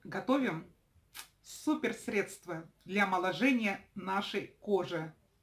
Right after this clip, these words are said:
А, и ещё вот такая у меня небольшая заметочка к этому видео, к этой масочке. А, я попробовала эту маску также, девочки, нанести на руки.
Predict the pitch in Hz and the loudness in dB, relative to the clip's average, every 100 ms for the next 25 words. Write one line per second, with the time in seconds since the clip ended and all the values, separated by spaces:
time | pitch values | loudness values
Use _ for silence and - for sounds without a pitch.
0 | _ _ _ - - - - 202 175 180 | _ _ _ -20 -20 -20 -12 -2 2 2
1 | 233 247 240 - 196 180 - 208 202 - | 4 6 6 2 0 0 -6 -4 -4 0
2 | 214 208 - 220 208 185 190 190 180 180 | 0 0 2 8 8 8 4 0 0 2
3 | 190 196 - 185 151 196 226 277 196 - | 0 2 2 2 4 6 8 8 4 0
4 | 196 202 190 190 185 185 165 170 160 165 | -2 -2 -2 -2 0 0 2 2 2 -2
5 | - - 208 202 196 180 190 - - 170 | -8 -4 -2 0 2 0 -2 -6 -6 -6
6 | - - - - - 147 175 165 165 226 | -8 -18 -20 -14 -10 0 2 4 6 6
7 | 254 240 285 320 254 220 226 220 202 - | 8 8 8 6 6 4 4 6 4 2
8 | 196 254 269 214 233 214 208 247 208 208 | 4 8 8 8 4 4 2 2 4 4
9 | - 269 262 247 175 - 180 | 6 8 10 8 4 0 -2